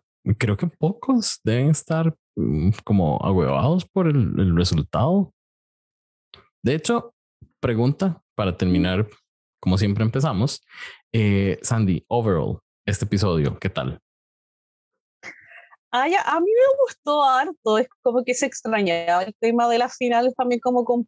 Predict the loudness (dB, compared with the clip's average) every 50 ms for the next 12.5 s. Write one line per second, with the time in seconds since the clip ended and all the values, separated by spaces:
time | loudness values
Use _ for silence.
0 | _ -2 0 0 2 2 2 2 2 0 -2 -2 0 0 2 2 2 2 0 -2
1 | -6 _ _ _ _ _ -20 -20 _ _ -4 -2 0 0 0 0 -2 -6 _ _
2 | -4 -2 -2 0 0 0 0 0 0 0 0 -2 -2 -2 -2 0 0 0 0 0
3 | 0 0 -2 -2 -2 0 0 0 0 2 2 0 0 0 0 0 0 0 0 0
4 | -2 -4 -4 -2 0 0 0 0 0 2 2 0 0 -2 -2 0 0 0 0 0
5 | 0 0 0 0 0 0 0 0 0 -2 -2 -2 0 0 2 2 2 2 2 2
6 | 2 0 0 -2 -4 -6 _ _ -12 -12 -8 -6 -6 -4 -4 -6 -8 -8 -4 0
7 | 0 0 0 -2 -6 -8 -8 -4 -2 0 0 0 0 0 -2 -6 -8 -6 -4 -4
8 | -2 -2 -4 -6 -6 -6 -4 -2 0 0 0 0 -2 -4 -4 -2 -2 0 0 0
9 | -2 -2 -2 0 0 0 0 -2 -2 0 2 2 2 0 -2 _ _ _ _ _
10 | _ _ _ _ _ _ _ _ 0 2 2 2 2 2 2 0 0 0 0 0
11 | 0 0 0 -2 -4 -6 -8 -12 -16 -12 -6 -4 -4 -2 -2 -4 -6 -8 _ -16
12 | -6 -2 -2 0 0 0 -2 -2 -2 -4